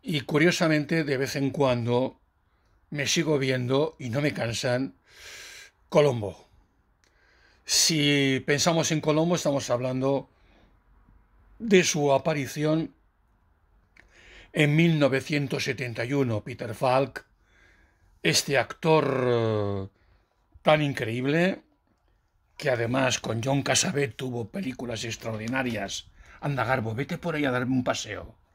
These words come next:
En el cine independiente americano, es decir, haciendo papeles memorables, cuando hacía de gángster, con humor, con, en fin, de todas maneras.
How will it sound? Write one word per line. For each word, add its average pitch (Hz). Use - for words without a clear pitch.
En 135
el 123
cine 151
independiente 135
americano, 107
es -
decir, 98
haciendo 135
papeles 110
memorables, 127
cuando 107
hacía 101
de 95
gángster, 120
con 110
humor, 123
con, 104
en -
fin, 131
de 104
todas 101
maneras. -